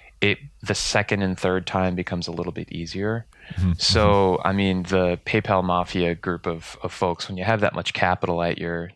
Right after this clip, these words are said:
Speaker 1: disposal, then, you know, things get a little bit easier when you've got that, when you've got that reputation you can ride. Um,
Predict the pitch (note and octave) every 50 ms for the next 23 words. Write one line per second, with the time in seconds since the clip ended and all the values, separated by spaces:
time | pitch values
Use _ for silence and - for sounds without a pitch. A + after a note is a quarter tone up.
0 | _ - G2 F#2+ - - - F2 F2 F2+ F2 - F2+ E2+ E2 F2 F2 F2 F2 F2
1 | G2 - - - - - - - - - _ - G#2 G2+ G2 - A#2 G#2+ G2 -
2 | - G#2 F2+ F2+ F2 E2 G#2 A2 A#2 A#2 B2+ A#2+ A#2+ B2 B2 A#2+ A#2+ B2 B2 B2+
3 | B2+ B2+ A#2+ A#2 - G2+ F#2+ F#2 F2 - G2 F#2+ F#2+ - F#2+ F#2 F2+ F2 - -
4 | _ _ - F#2+ F#2 F2+ - G2+ F#2+ - F2+ - F2+ F2 - F#2+ - F#2 F#2 -
5 | - F#2+ F#2+ F#2+ - F#2+ F#2 F#2+ G2 G2 G2 G2 G2 G2+ G2 - - - - -
6 | - - - - - - - - G2 F#2+ F#2+ F#2 F#2 F2+